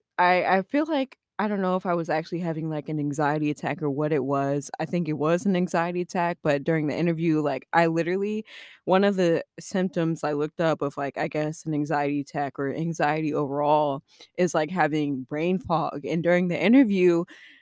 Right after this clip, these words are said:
um, I was asked a question, and I literally could not remember what I said, like, two seconds ago. Like, it was literally not even that long ago.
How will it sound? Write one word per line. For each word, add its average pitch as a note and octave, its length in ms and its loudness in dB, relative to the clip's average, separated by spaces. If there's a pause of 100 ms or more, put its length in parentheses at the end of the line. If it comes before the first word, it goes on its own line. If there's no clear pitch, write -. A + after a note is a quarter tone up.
(280)
um, E3+ 640 0 (760)
I F#3+ 100 6
was F#3+ 120 4
asked F#3 360 4
a F#3 40 -4
question, A3+ 520 0
and A3 180 2
I G3+ 100 6
literally B3 460 6
could C#4 160 0
not A3 180 6
remember F#3+ 380 2
what F3 140 2
I E3 100 0
said, D#3 360 -2
like, D3 200 -6
two F#3+ 280 -6
seconds D#3+ 440 -6
ago. D3 380 -10 (320)
Like, A3+ 160 8
it A#3+ 100 10
was A#3+ 140 6
literally A#3+ 420 4
not F#3+ 220 4
even G#3+ 200 2
that F#3 200 2
long E3+ 260 0
ago. E3 400 -2